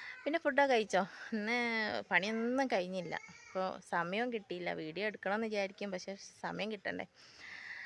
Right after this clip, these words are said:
പിന്നെ അതിൻ്റെ ഇടയിൽ പണിയുണ്ട്. ഇതാ പണി കിട്ടിയണ്ട. ഇവിടെ, ഇവിടെയൊക്കെ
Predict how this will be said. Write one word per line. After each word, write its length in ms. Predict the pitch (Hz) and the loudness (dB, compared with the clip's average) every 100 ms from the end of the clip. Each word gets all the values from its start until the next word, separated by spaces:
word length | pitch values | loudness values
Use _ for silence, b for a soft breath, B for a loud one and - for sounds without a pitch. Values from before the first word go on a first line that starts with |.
| B - | B -8
പിന്നെ 180 | 202 202 | -4 -2
അതിൻ്റെ 160 | 208 208 | 2 2
ഇടയിൽ 160 | 208 220 | 2 4
പണിയുണ്ട്. 320 | 190 196 190 180 | 4 2 2 6
ഇതാ 100 | 185 190 | 6 6
പണി 140 | 180 190 | 4 2
കിട്ടിയണ്ട. 320 | 180 180 160 180 B B B B _ _ _ B 277 285 285 262 _ _ 196 | 0 2 2 0 B B B B _ _ _ B -16 -10 -10 -10 _ _ -2
ഇവിടെ, 200 | 190 202 208 - - - | 0 0 -2 -8 -14 -6
ഇവിടെയൊക്കെ 420 | 190 208 - | -2 -2 4